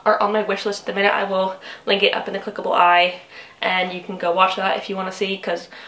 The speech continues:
a lot of them still are. But in that video, I said y'all could vote on which wish list plant I get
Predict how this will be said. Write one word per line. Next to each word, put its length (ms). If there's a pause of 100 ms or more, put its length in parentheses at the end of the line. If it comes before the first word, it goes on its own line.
a 60
lot 220
of 60
them 120
still 320
are. 340 (600)
But 580 (320)
in 140
that 160
video, 240
I 80
said 420 (240)
y'all 220
could 100
vote 340
on 400
which 460
wish 200
list 160
plant 200
I 120
get 580